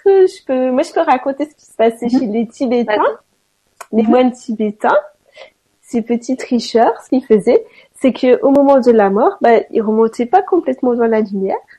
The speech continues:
Speaker 1: Ils restaient
Speaker 2: Ah.
Speaker 1: dans la conscience, donc dans le, euh, comment on appelle ça ? Tu vois, la, la conscience de, de, de, de cette communauté, de la, de la communauté tibétaine,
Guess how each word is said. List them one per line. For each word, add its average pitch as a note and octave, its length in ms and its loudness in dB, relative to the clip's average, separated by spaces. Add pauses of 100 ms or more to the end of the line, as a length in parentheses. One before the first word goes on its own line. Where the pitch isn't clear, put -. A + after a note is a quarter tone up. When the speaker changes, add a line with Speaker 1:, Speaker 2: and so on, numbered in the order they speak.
(320)
Speaker 1:
Ils A3+ 120 2
restaient C4 320 2
Speaker 2:
Ah. C4+ 100 2
Speaker 1:
dans B3+ 80 4
la A3 140 4
conscience, B3 760 -4
donc G#3+ 400 -2
dans G#3 220 -2
le, F#3 380 -4 (960)
euh, F#3+ 180 -2
comment F#3+ 200 -6
on F3+ 40 -4
appelle F#3+ 260 -6
ça ? G#3 140 -8 (220)
Tu - 100 2
vois, A#3 100 6
la, F#3+ 240 6 (800)
la G#3 140 2
conscience B3 520 0
de, A3 120 4
de, G3+ 340 6
de, G3+ 160 0
de G3 160 -2
cette G3+ 240 -4
communauté, A3 520 -2 (200)
de A#3 60 -2
la, F3 200 -2
de F3 60 -4
la F3 100 -2
communauté G3+ 380 -8
tibétaine, C4 260 -6